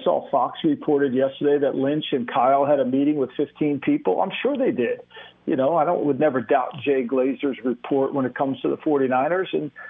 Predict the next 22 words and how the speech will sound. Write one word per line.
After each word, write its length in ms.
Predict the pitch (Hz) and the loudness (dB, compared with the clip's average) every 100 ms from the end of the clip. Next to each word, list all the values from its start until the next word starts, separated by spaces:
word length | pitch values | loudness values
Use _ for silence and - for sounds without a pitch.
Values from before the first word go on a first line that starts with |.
| - | -4
they're 140 | 151 190 | 0 0
trying 280 | - 196 147 | 2 2 2
to 60 | |
make 180 | 139 147 - | 2 0 0
sure 140 | 160 | 2
they 120 | 147 | 2
can 220 | 143 135 | 2 0
manage 400 | 131 151 220 185 | 2 2 2 -2
it 140 | - - | -4 -4
because 240 | 151 160 120 | -2 -2 0
they 160 | 156 | 0
know 340 | 214 165 165 156 | 0 2 2 2
that 60 | |
it's 160 | 151 - | 0 -2
gonna 140 | 175 165 | -2 0
be 140 | 160 | 0
hard. 340 | 160 226 247 120 | 0 0 -2 -2
He's 180 | 208 | -2
not 240 | 208 220 - | 0 -2 0
ready 280 | 143 160 175 | 0 0 0
to 100 | 190 | -2
play. 480 | - 214 220 135 | -2 -2 -2 -4